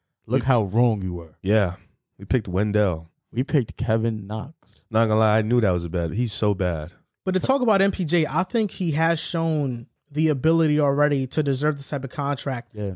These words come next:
Speaker 3: When Jamal Murray went down in twenty-three games, M P J averaged twenty-three point eight points per game,
Speaker 1: Talk about
Speaker 3: twenty-four,
Speaker 1: it.
Speaker 3: seven rebounds. And of course, the assists aren't there, but that's what Jokic is there for. Jokic is the facilitator.
Speaker 1: Educate Riv.
Speaker 3: Monte Morris is the facilitator.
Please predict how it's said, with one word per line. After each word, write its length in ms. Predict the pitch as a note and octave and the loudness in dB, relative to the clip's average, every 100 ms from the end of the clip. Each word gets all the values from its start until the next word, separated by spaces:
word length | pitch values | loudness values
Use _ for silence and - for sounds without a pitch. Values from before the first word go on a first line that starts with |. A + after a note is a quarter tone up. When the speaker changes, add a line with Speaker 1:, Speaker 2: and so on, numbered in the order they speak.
| - | -4
Speaker 3:
When 140 | E3 | -2
Jamal 260 | D#3+ F#3+ B3 | 2 4 4
Murray 240 | G#3+ G#3+ | 4 4
went 260 | F#3 E3+ E3 | 2 0 2
down 280 | D3 C#3+ C3+ | 2 2 0
in 60 | |
twenty-three 360 | - E3+ D#3+ D#3 | -2 -4 -2 -2
games, 460 | D3 D3 C#3+ C3 - _ _ | -2 -2 -2 -6 -12 _ _
M 160 | D#3 E3 | 0 0
P 180 | - D#3+ | 0 0
J 220 | D#3+ D3+ | 2 4
averaged 400 | D3 C#3 C#3 - | 4 2 -2 -4
twenty-three 460 | - E3+ E3+ D#3+ | -2 -2 0 0
point 260 | E3 D#3+ D3 | 0 -2 -4
eight 180 | D3+ D3 | -4 -4
points 200 | - D3+ | -2 -4
per 80 | - | -2
game, 180 | C3+ C#3+ | -2 -2
Speaker 1:
Talk 120 | - E3+ | 0 0
about 140 | C3 | 2
Speaker 3:
twenty-four, 340 | D#3+ D#3 D3+ D3 | 2 2 2 0
Speaker 1:
it. 60 | - _ _ | -4 _ _
Speaker 3:
seven 400 | - F#3 F#3 E3+ | -2 0 2 2
rebounds. 600 | E3+ E3 D3 D3+ D3 - _ _ _ - | 2 2 2 2 0 -4 _ _ _ -2
And 120 | G3 | 0
of 100 | - | 0
course, 300 | - B3 A#3+ | 2 2 2
the 160 | A3 F#3+ | 0 0
assists 380 | - G#3 G#3 - | 0 0 0 -2
aren't 320 | F3+ F3+ D#3+ | -2 0 -2
there, 200 | E3+ F3+ | -2 0
but 260 | D3 C3 - _ _ - | 0 -4 -6 _ _ -4
that's 240 | A3 - | -4 -2
what 100 | A#3 | -4
Jokic 540 | C#3 D3+ F3 E3+ E3 C#3+ | -2 2 2 0 -4 -4
is 100 | B2 | -2
there 180 | C#3+ | -2
for. 200 | C#3+ C3+ | -2 -2
Jokic 520 | B2+ C#3+ F#3+ - F3+ E3 | 0 2 2 0 -4 -4
is 80 | |
the 80 | D3+ | -6
facilitator. 600 | - D3+ - D#3+ D#3 - | -6 -4 0 0 0 0
Speaker 1:
Educate 400 | C#3+ B2+ B2+ C3+ | 2 2 2 2
Riv. 280 | A#2+ A#2+ A2 | 4 4 4
Speaker 3:
Monte 400 | D#3 F#3 F3+ F#3 | 4 2 2 0
Morris 280 | E3 E3+ E3+ | 0 0 0
is 60 | D#3 | -4
the 80 | D3 | -6
facilitator. 720 | D3+ E3+ D#3+ D#3 D#3 D3 | -4 0 0 0 0 0